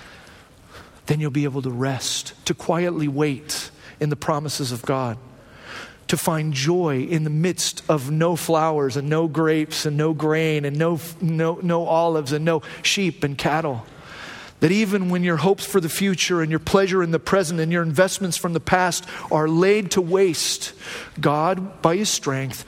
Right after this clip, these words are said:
will enable your feet to rise above. The message of Habakkuk is the righteous by faith will live.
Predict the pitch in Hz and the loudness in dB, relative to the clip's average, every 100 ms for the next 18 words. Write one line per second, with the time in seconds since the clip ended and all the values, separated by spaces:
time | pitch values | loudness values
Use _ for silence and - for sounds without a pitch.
0 | - 135 127 127 139 156 175 180 - 127 | -4 -4 -2 -2 0 0 0 -4 -2 -4
1 | 117 131 - - - - - - - - | -4 -6 -10 -10 -18 -20 -20 -20 -20 -20
2 | - - 151 127 120 117 113 98 85 - | -20 -6 -2 0 0 -2 -4 -6 -6 -10
3 | - - - - - - - - - - | -16 -20 -20 -20 -20 -20 -20 -20 -20 -20
4 | - - - 143 147 180 - 131 120 - | -16 -14 -6 -2 0 0 0 -4 -4 -6
5 | - - - - 143 147 160 160 - 135 | -6 -12 -8 -4 -2 -2 0 -2 -4 -4
6 | 139 135 127 - - - - 135 160 175 | -4 -2 -4 -6 -12 -8 -4 0 0 0
7 | - 127 127 - - 139 131 - 160 139 | -2 -2 -2 -4 -2 -2 0 0 0 -2
8 | - 143 143 147 156 117 | -6 -2 0 2 2 -2